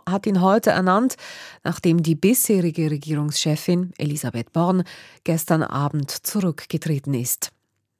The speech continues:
Attal hat die Amtsgeschäfte bereits heute Nachmittag von seiner Vorgängerin übernommen, im Hof des Hôtel de Matignon,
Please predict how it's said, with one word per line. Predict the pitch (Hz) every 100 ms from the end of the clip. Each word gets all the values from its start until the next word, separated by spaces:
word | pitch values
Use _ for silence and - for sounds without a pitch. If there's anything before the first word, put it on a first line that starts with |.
| -
Attal | 135 147 196 196
hat | 180 -
die | 151
Amtsgeschäfte | 147 226 - - 185 - 185
bereits | 165 180 -
heute | 190 185
Nachmittag | 175 180 - 208 160 147 -
von | 151
seiner | 160 147 147
Vorgängerin | - 151 165 156 151 143
übernommen, | - 147 139 147 160 156 - - - -
im | 165 139
Hof | 185 180 -
des | 135 135 - -
Hôtel | 180 170 156
de | 151
Matignon, | 156 196 175 151 170